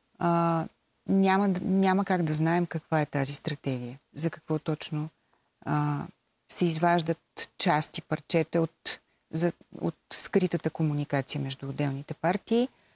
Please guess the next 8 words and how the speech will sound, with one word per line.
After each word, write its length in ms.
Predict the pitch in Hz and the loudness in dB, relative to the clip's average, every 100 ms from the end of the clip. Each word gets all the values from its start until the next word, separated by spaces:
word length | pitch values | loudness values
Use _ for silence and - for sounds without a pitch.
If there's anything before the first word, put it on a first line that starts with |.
| _ _ _ _ | _ _ _ _
Но 280 | 214 226 240 | 0 4 4
разбира 340 | 233 190 226 247 | 4 4 4 4
се, 160 | 277 | 2
това 240 | - 247 240 | 0 2 2
си 260 | - 247 | 2 2
е 80 | 254 - | 2 0
похват, 680 | 240 - 226 226 _ - - _ | -4 0 0 0 _ -10 -10 _
който 640 | 196 185 - 202 196 196 | -2 0 0 0 2 0